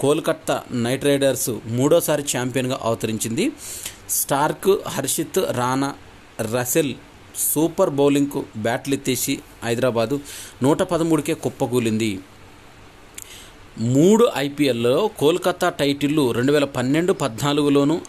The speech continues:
ఆ జట్టు విజేతగా నిలిచింది. రెండు వేల పన్నెండు, రెండు వేల పద్నాలుగు, రెండు వేల ఇరవై నాలుగులో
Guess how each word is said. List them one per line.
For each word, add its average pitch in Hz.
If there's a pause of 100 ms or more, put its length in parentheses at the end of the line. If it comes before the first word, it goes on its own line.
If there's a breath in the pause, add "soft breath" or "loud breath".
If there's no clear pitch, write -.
ఆ 113
జట్టు 127
విజేతగా 131
నిలిచింది. 110
రెండు 104
వేల 120
పన్నెండు, 120 (320 loud breath)
రెండు 107
వేల 117
పద్నాలుగు, 135 (260 loud breath)
రెండు 135
వేల 160 (120)
ఇరవై 131
నాలుగులో 135